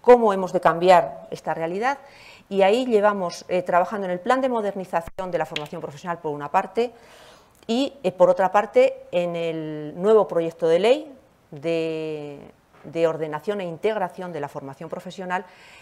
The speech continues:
que acaba de llegar, acaba de aprobarse en Consejo de Ministros y acaba de llegar para su tramitación parlamentaria al Congreso de los Diputados.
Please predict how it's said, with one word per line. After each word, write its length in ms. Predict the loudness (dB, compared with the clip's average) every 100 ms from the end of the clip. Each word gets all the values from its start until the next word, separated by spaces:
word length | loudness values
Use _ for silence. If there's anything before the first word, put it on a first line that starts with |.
| -8
que 100 | 0
acaba 280 | 2 6 6
de 100 | 4
llegar, 460 | 2 4 4 4 -2 -14
acaba 240 | -8 0 2
de 60 |
aprobarse 340 | 2 0 -2 -4
en 40 |
Consejo 280 | -12 -12 -12
de 80 | -12
Ministros 420 | -10 -12 -12 -12
y 20 |
acaba 280 | -6 -2 -2
de 80 | -4
llegar 400 | -6 -4 -4 -6
para 160 | -4 -4
su 120 | -4
tramitación 500 | -10 -10 -10 -12 -10
parlamentaria 720 | -10 -10 -12 -8 -6 -4 -4
al 80 | -6
Congreso 340 | -10 -16 -14
de 60 | -16
los 120 | -16
Diputados. 540 | -20 -20 -20 -20 -20